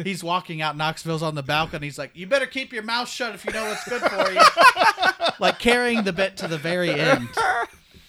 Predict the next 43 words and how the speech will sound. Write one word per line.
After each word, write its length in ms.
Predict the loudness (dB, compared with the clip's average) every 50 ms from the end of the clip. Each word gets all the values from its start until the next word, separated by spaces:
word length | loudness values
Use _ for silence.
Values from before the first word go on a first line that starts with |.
| _ _ _ _ -6
Uh, 360 | -2 0 2 2 2 2 2
so, 280 | 2 2 2 2 0 0
I 160 | 0 -2 -2
mean, 180 | -2 -2 -2 -4
there's 200 | -2 -2 -2 -2
plenty 380 | -4 -4 -2 -2 -2 -2 0 -2
of 120 | -2 0
other, 520 | 0 0 0 0 0 -2 -2 -4 -6 -8 -12 _ _ _ _ _ _ -14
you 160 | -10 -8 -6
know, 360 | -4 -4 -4 -4 -4 -6 -6
I 140 | -4 -4 -4
love, 280 | -4 -4 -4 -4 -4 -6
you 60 | -6
know, 140 | -6 -4 -4
I 60 | -4
loved 260 | -6 -6 -8 -8 -8 -8
all, 160 | -8 -8 -8 -12 -20 -20 _
you 140 | -16 -14 -12
know, 140 | -10 -10 -10
all 80 | -10
that 120 | -10 -12 -12
stuff 220 | -12 -12 -12 -12
on 100 | -14 -14
Facebook, 480 | -12 -12 -12 -12 -12 -12 -14 -14 -14 _ _ _ _ _ _ -20 -18 -14
people 300 | -12 -10 -10 -8 -10 -10
saying 260 | -8 -8 -8 -8 -8
what 120 | -8 -10
their 80 | -12 -10
favorites 400 | -8 -8 -8 -6 -8 -10 -10 -10
were. 200 | -8 -8 -8 -8
So 260 | -8 -8 -6 -6 -6 -6
if 80 | -6
there's 180 | -6 -8 -6 -4
not 140 | -4 -4 -2
any 160 | -2 -4 -4
more, 260 | -4 -4 -4 -4 -4
we 120 | -6 -8 -8
could 100 | -10 -10
just 160 | -12 -12 -10
wrap 240 | -8 -8 -8 -8 -8
it 80 | -10
up. 200 | -8 -10 -10 -10
But 200 | -10 -12 -12 -12